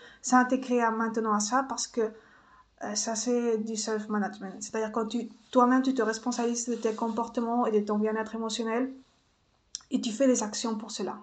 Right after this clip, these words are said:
Donc, euh, même, et ça inclut la possibilité que tu aies des troubles psychologiques ou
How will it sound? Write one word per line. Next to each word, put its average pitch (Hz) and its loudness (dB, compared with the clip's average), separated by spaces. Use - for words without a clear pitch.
Donc, 220 -6
euh, 220 -2
même, 247 4
et - -12
ça - -4
inclut 247 4
la 254 6
possibilité 226 0
que 220 -8
tu 220 -2
aies 220 6
des 214 4
troubles 240 -4
psychologiques 226 -2
ou 202 -8